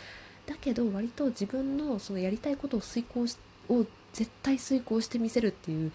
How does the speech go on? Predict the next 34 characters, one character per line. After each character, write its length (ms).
人 160
な 120
ん 120
で、 300
ま 80
あ、 80
気 120
づ 140
い 80
て 100
て 100
も 120
ね、 200
見 100
て 120
見 100
な 80
い 60
ふ 120
り 80
し 60
て 80
い 40
っ 20
た 160
ん 40
で 60
し 100
ょ 60
う 20
ね、 160
彼 140
は 120
ね。 180